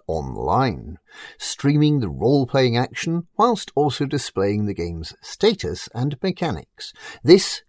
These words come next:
enhances engagement with the watching viewers, who get to see the full picture of the gaming world. We look at this developing phenomenon and speak to an experienced games master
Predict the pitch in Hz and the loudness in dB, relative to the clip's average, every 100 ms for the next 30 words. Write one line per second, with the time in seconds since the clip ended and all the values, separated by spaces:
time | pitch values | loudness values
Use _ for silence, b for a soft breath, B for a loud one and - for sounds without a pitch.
0 | _ 214 226 - 85 76 - 185 - 90 | _ -2 0 0 -4 -4 -10 -12 -8 -4
1 | 98 151 147 104 73 57 117 110 151 131 | 6 6 6 0 -8 -8 -8 -4 -4 0
2 | - - - 90 85 147 143 60 - B | -2 -2 -8 -6 2 4 4 2 -6 B
3 | B B - 151 165 147 127 151 143 185 | B B 0 2 0 -2 -6 -4 0 2
4 | 196 - 254 - - - - - _ _ | 2 0 -6 -6 -8 -8 -8 -14 _ _
5 | - - 156 80 64 69 71 92 117 78 | 0 4 4 2 -4 -10 -4 0 2 0
6 | 58 - - _ _ _ B B B 147 | -6 -16 -20 _ _ _ B B B 4
7 | 233 226 123 - - - 90 101 - 101 | 6 6 6 4 -6 -10 -6 -6 -6 -6
8 | 78 151 226 196 196 - 190 190 131 - | 0 0 0 0 0 2 2 2 0 -6
9 | - _ _ 190 214 - 180 - 123 117 | -16 _ _ -2 0 4 2 2 0 0
10 | 113 - - 262 113 87 - - 202 180 | -2 -6 -2 2 2 -2 -8 0 2 2
11 | - 50 - - 117 | 0 -6 -8 -6 -6